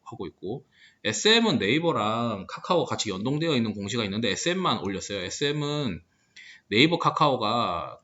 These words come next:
지분을 인수하겠다라고 하는 이슈가 있습니다. 그게 이제 어떻게 확정된 건 아닌데 시월 이십이일 날 재공시를 하겠다 이렇게 지금 되어 있죠. 거의 뭐 오 개월을 미뤄놓은 거죠.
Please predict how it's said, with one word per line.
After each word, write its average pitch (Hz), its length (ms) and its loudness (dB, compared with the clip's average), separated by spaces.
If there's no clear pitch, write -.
지분을 151 380 0
인수하겠다라고 101 760 -6
하는 92 180 -6
이슈가 104 320 -4
있습니다. 85 580 -12
그게 117 200 0
이제 110 120 -2
어떻게 90 280 -6
확정된 139 420 -6
건 135 80 -4
아닌데 104 540 -2
시월 180 360 4
이십이일 113 600 0
날 101 440 -2
재공시를 107 480 -2
하겠다 92 800 -6
이렇게 110 260 -8
지금 92 240 -6
되어 117 220 0
있죠. - 280 -10
거의 131 200 0
뭐 135 120 0
오 98 140 -2
개월을 139 300 0
미뤄놓은 98 400 -2
거죠. 76 280 -12